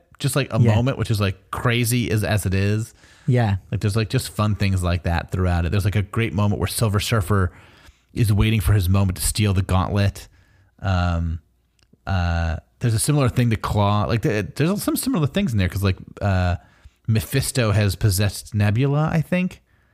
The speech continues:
Speaker 1: to get, to be, like, sort of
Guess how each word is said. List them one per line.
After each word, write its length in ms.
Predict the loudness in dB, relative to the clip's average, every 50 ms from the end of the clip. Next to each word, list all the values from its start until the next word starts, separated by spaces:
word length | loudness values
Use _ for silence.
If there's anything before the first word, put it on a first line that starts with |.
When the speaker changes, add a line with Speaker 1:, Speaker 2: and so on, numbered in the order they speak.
| _ _ _ _ _ _ _ _ _ _ _ _ _ _ _ _ _ _ _ _ _ _ _ _ _ -4
Speaker 1:
to 120 | -2 -2
get, 440 | 0 0 0 -2 -2 -2 -6 _ _ _ -8 -4
to 80 | -2 0
be, 200 | 2 2 2 2
like, 180 | 2 2 0 0
sort 200 | 0 2 2 2
of 80 | 0